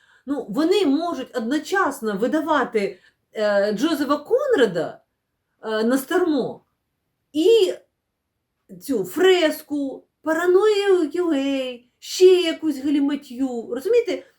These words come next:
Ну, якась така біполярочка просто у них там в видавництві. Ну, я сподіваюся, я все ж таки до першого менеджера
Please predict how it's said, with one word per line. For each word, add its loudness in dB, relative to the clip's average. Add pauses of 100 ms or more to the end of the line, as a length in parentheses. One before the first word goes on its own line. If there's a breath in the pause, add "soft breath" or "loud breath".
Ну, -8
якась 2
така -2
біполярочка 2
просто -6
у -2
них -6
там -10
в -8
видавництві. -4
Ну, -2
я 0
сподіваюся, -4
я -4
все -6
ж -10
таки -10
до -2
першого 0
менеджера -4